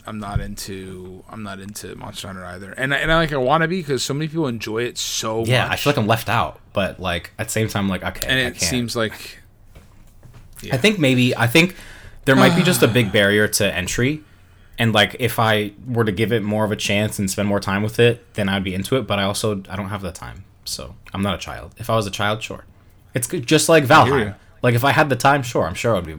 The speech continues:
Speaker 2: into it. But I don't, so I'm good. Um,
Speaker 1: I one hundred percent
Speaker 2: so
Speaker 1: agree.
Speaker 2: after dying in Monster Hunter <laughs> Rise, I was like, "Cool, Pac-Man ninety-nine time." Um,
Speaker 1: <laughs>
Speaker 2: so that's a lot of fun. Obviously, I didn't get first place. I'm not as good as, you know, our master Paul here. Um,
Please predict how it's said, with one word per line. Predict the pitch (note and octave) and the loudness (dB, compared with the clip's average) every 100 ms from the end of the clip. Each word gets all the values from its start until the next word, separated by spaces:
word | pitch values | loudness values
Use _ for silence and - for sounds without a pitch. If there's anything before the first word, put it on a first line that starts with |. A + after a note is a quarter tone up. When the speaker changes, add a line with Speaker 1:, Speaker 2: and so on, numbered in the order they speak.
| - | -12
Speaker 2:
into | F2 - | -12 -10
it. | - - | -14 -6
But | G2+ | -4
I | |
don't, | G2+ - - | -4 -6 -12
so | - D2+ - - - - _ - G2 | -14 -14 -16 -20 -20 -20 _ -14 -12
I'm | E2 | -10
good. | - - - - _ - - - - - - | -12 -18 -20 -20 _ -18 -14 -12 -14 -18 -2
Um, | G2 G2 F#2 F2 - - - | 2 4 2 0 -6 -14 -8
Speaker 1:
I | A2 A2 G#2+ G#2 | -6 -6 -8 -8
one | G#2+ | -4
hundred | A#2 G#2 | -4 -4
percent | A2+ G2+ | -4 0
Speaker 2:
so | G#2 | 0
Speaker 1:
agree. | - | 2
Speaker 2:
after | B2+ D3 C3 | 2 4 4
dying | B2+ G2 | 6 4
in | F#2+ | 2
Monster | G#2 - | 0 2
Hunter | B2+ A#2 | 2 4
<laughs> | |
Rise, | D#3+ A#2 G2+ | 4 4 2
I | G#2 | 0
was | |
like, | G#2 - | -2 0
"Cool, | A3 A2+ C#2+ | 2 2 2
Pac-Man | - A#2 A#2+ A#2 | 0 2 4 2
ninety-nine | A2+ G#2+ F2 | 2 0 -2
time." | - D2+ F#2+ - - - - | -4 -10 -12 -18 -20 -12 0
Um, | G2+ F#2+ F#2+ F#2 F#2+ | 2 4 4 2 2
Speaker 1:
<laughs> | B2 G2 - - | 2 0 -4 -4
Speaker 2:
so | D#3+ - - C3+ G#2+ - - - | 0 4 6 6 4 -4 -18 2
that's | F3 F3 | 2 4
a | |
lot | B2 A2 | 4 2
of | |
fun. | - G#2+ G2+ F#2+ | 2 0 0 2
Obviously, | A#2 A2 - G#2+ | 4 4 2 4
I | |
didn't | A2+ G#2+ | 4 4
get | G2 | 2
first | G2 F#2 | 0 -2
place. | - F#2 F#2 | 0 -2 0
I'm | |
not | G2 F2+ - | 0 0 -2
as | G2+ | -6
good | F2 F2 | -4 -4
as, | E2 F2+ | -4 -6
you | |
know, | E2 D#2+ | -6 -6
our | F#2+ | -4
master | F2+ F2 - E2+ | 0 0 -2 -6
Paul | - F#2 | -4 -2
here. | E2+ E2+ F#2+ - - - - | -2 -8 -10 -18 -20 -20 -6
Um, | F2 D#2+ D2+ F2+ | -2 -2 -4 -10